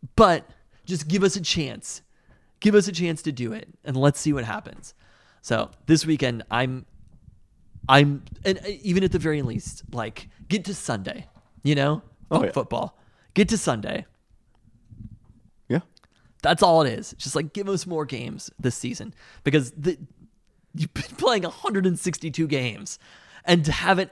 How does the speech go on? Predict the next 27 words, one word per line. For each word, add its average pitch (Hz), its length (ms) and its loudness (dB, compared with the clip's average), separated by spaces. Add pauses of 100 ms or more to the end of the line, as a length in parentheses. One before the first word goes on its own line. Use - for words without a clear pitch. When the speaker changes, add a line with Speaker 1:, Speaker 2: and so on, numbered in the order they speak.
(100)
Speaker 1:
end 135 520 -4 (520)
in 135 540 4 (360)
a 160 80 8
weekend, 127 680 2 (120)
it's 131 200 -4
like, 113 360 -6 (300)
ugh. 262 380 -2 (800)
Right? 160 160 6
Speaker 2:
I - 20 6
mean, 135 140 2
that's 139 200 4
what 110 240 0
made 110 240 2
the 104 80 2
wild 98 360 2
card 95 280 -4
games 120 640 0
Speaker 1:
<sighs> - 60 -4
Speaker 2:
so 104 160 8
brutal 120 320 2
back 98 260 0
when 95 120 -6
it 87 100 -6
was 104 320 0
just - 260 -8
one 98 200 -4
game. 135 500 -4